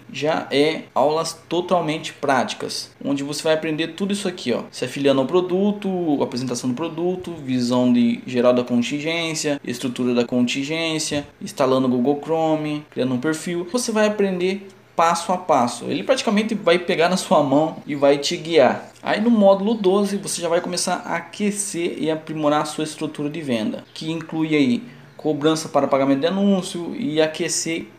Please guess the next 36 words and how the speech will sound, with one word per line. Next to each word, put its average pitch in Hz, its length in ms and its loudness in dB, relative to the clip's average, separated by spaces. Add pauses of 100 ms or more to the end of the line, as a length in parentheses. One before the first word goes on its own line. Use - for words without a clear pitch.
(180)
as 135 220 -2
contas 156 400 -4
de 147 140 -2
anúncio, 131 560 2
que 135 160 0
é 135 60 6
muito 143 320 2
importante. 143 580 0
Eu 117 60 -2
vejo 143 180 -2
muita 208 220 0
gente 185 200 -4
tendo 160 220 -6
problema 147 480 0 (140)
com 143 100 2
essa 143 220 2
parte 156 320 2
aqui 170 440 -8
por 160 140 -4
não 175 140 0
saber 156 520 -2
essas 147 320 0
dicas 151 280 -4
que 156 100 -4
tá 151 160 0
no 165 140 -2
curso. 123 520 0
E 165 200 -4
eu, 180 320 2 (100)
sinceramente, 175 800 -4
já 160 160 4
aplico - 480 -2
há 147 60 4
um 147 120 0
bom 170 180 -2
tempo 170 420 -6